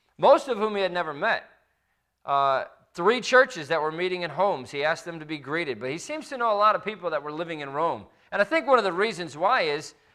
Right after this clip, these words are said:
uh, he had never been to Rome before, but it's not surprising because a lot of those Christians that were now living in Rome had been exiled in other places.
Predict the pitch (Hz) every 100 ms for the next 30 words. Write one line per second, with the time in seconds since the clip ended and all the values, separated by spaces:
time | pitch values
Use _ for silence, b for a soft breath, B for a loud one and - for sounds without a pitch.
0 | b 156 151 117 147 139 208 214 196 202
1 | 175 156 226 170 147 135 170 240 180 147
2 | - 147 202 180 165 - b b 151 220
3 | 226 175 190 - 214 277 175 156 185 196
4 | 220 208 180 - b b 156 170 202 247
5 | 185 175 170 156 - - _ - 247 240
6 | 175 143 165 156 151 160 214 240 175 156
7 | 143 143 226 175 156 170 147 220 - 180
8 | 156 160 165 180 180 233 - 104 -